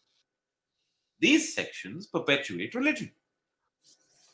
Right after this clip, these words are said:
Now, you may have some limitations that the constitution has placed, and one would argue majority of those limitations are on Hinduism and very few on,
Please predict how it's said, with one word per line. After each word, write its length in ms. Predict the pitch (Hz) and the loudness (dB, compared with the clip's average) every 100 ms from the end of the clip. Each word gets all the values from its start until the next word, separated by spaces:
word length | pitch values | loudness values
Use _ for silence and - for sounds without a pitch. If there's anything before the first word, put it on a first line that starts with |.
| - | 2
Now, 60 | 135 | 4
you 140 | 151 | 6
may 160 | 180 254 | 6 8
have 200 | 240 240 | 8 8
some 320 | - 208 277 | 8 8 10
limitations 680 | 262 240 233 185 - 190 175 | 6 6 6 4 4 -2 0
that 120 | 160 | 0
the 80 | 165 | 4
constitution 560 | 127 127 - 127 127 | 2 2 -2 -8 -4
has 180 | 107 98 | -6 -6
placed, 600 | - 202 175 165 - - _ _ - - | -6 4 4 4 -2 -8 _ _ -14 4
and 180 | 220 208 | 6 8
one 220 | 185 247 | 8 10
would 120 | 262 | 10
argue 400 | 190 139 147 214 | 10 10 6 2
majority 640 | 185 107 107 127 165 202 208 | 0 2 6 8 8 6 2
of 100 | 196 | 2
those 220 | 180 151 | 2 2
limitations 600 | 127 135 135 147 151 147 | 0 0 -2 -2 -2 0
are 120 | 127 | 2
on 220 | 143 165 | 4 2
Hinduism 720 | 135 131 127 104 90 113 - - | 0 -2 -2 -4 -6 -12 -12 -4
and 200 | 113 120 | -4 0
very 220 | 117 175 | 0 0
few 220 | 220 165 | -2 -2
on, 120 | 123 | -2